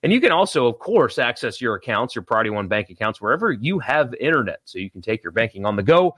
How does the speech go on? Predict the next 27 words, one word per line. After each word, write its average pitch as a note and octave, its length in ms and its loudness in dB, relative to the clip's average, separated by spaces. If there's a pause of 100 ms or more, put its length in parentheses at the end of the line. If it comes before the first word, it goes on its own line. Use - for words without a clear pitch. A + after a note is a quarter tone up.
(200)
with - 160 -12
Priority F3 420 2
One C3 500 0 (100)
Bank. A2 420 -2
I B2+ 140 2
will C3+ 120 -6
be A2+ 140 -8
using B2 400 -6
them A2 140 -6
soon G3+ 280 -2
for B2 140 2
a G#2+ 60 4
loan A#2+ 260 0
myself. A2 480 0
You B2+ 120 -2
should C#3+ 260 -8
too. A2+ 160 -2
Check C#3 240 -2
them A#2 100 -4
out. G#2 160 -2 (140)
Again, G#2 180 -8
sixteen A3 480 -4
locations B2+ 560 -2
across F#2 300 -6
the F2+ 60 -18
state. D2 280 -10 (500)
Priority A2 640 0